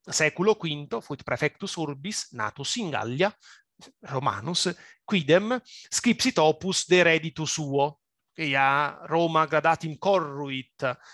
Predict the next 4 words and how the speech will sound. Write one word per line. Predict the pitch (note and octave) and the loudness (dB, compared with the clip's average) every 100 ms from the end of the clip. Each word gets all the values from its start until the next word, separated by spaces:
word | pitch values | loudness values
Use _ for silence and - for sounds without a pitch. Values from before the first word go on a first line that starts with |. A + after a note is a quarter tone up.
| - - | -20 -20
adveniunt, | - C3 D3 F3 F3+ E3 E3 E3 D#3+ D3+ | -4 -4 2 4 6 6 4 2 0 -2
eh, | D#3+ E3 D#3 D3+ D3 C#3+ C#3 - _ _ _ | 2 2 4 2 0 -2 -6 -10 _ _ _
gentes, | C3 F#3 F3+ D3+ E3 - D#3+ | 2 2 2 -2 -4 -2 -4
eh, | D#3 | -4